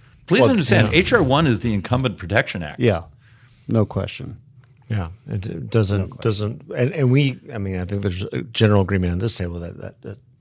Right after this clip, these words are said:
Speaker 3: money is, is speech.
Speaker 2: Yeah.
Speaker 3: And so you're not only, you know, legitimizing a whole new way of <laughs> running elections, but you're squelching people's s-, own speech.
Speaker 1: Well, and, you know,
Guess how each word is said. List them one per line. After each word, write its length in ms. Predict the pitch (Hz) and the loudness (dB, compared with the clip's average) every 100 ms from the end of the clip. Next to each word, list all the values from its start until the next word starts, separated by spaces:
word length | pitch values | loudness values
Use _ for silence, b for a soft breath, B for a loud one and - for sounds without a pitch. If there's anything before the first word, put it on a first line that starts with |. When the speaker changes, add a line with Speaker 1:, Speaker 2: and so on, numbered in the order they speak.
| _ _ | _ _
Speaker 3:
money 300 | 113 110 98 | -4 -2 -2
is, 260 | 85 - - _ | -4 -6 -10 _
is 160 | 104 82 | -12 -10
speech. 460 | - 92 - - _ _ b b b | -10 -10 -12 -20 _ _ b b b
Speaker 2:
Yeah. 140 | 131 107 - - | -10 -10 -12 -6
Speaker 3:
And 140 | 101 | -2
so 120 | 107 | 0
you're 180 | 101 98 | 2 4
not 200 | 107 107 | 4 4
only, 380 | 104 95 85 85 _ b b b b b _ - | 4 0 -4 -8 _ b b b b b _ -8
you 80 | 92 | -6
know, 240 | 85 92 _ _ _ _ _ _ _ _ _ | -6 -10 _ _ _ _ _ _ _ _ _
legitimizing 1000 | 113 95 107 104 95 95 87 92 90 85 87 - b b - | -4 0 2 2 2 0 -2 -4 -4 -6 -10 -20 b b -8
a 40 | |
whole 200 | 85 110 | 0 0
new 120 | 98 | 2
way 120 | 95 92 | 2 0
of 80 | 78 | 0
<laughs> 0 | |
running 240 | 110 95 | 0 0
elections, 500 | 90 104 107 95 90 | 0 2 2 -2 -6
but 220 | - 95 90 | -8 -10 -6
you're 160 | 87 | -6
squelching 720 | - - 98 90 92 82 92 - _ _ B B _ | -6 -2 -2 -2 -6 -8 -12 -20 _ _ B B _
people's 440 | 104 - 82 - - _ | -8 -8 -10 -12 -16 _
s-, 120 | - - | -16 -16
own 220 | - 98 82 | -10 -10 -10
speech. 200 | - 196 | -6 0
Speaker 1:
Well, 260 | 190 170 B B B _ | 0 -2 B B B _
and, 340 | 180 180 175 - b b b b b _ _ _ _ _ _ _ _ _ _ _ _ | 0 0 0 -6 b b b b b _ _ _ _ _ _ _ _ _ _ _ _
you 80 | 160 | -10
know, 160 | 127 | -10